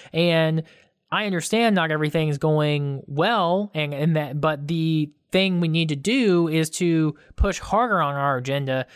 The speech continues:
not modulate, you know, and try to adopt what the Republicans are wanting to do. 'Cause if you believe that, then why don't you just vote for Republicans?"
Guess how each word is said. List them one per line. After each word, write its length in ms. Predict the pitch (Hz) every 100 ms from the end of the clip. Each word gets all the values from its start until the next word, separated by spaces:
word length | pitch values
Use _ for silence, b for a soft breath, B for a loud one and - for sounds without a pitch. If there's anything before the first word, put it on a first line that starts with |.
| B
not 240 | 147 156 143
modulate, 680 | 147 170 165 151 151 143 - _ _ _ _ _ _ _
you 140 | - 147
know, 240 | 135 135
and 100 | 135
try 220 | - 156
to 100 | 151
adopt 400 | 139 143 147 147
what 160 | 151 151
the 60 | 147
Republicans 500 | 147 269 262 175 143
are 100 | 139
wanting 260 | 135 131
to 60 | 135
do. 160 | 160
'Cause 200 | 180 170
if 100 | 170
you 80 | 180
believe 300 | 175 185 196
that, 240 | 185 214 190
then 100 | 175
why 140 | 185
don't 160 | 208 208
you 60 |
just 180 | 220 202
vote 180 | 220 240
for 140 | 254
Republicans?" 800 | 247 254 285 185 92 - - -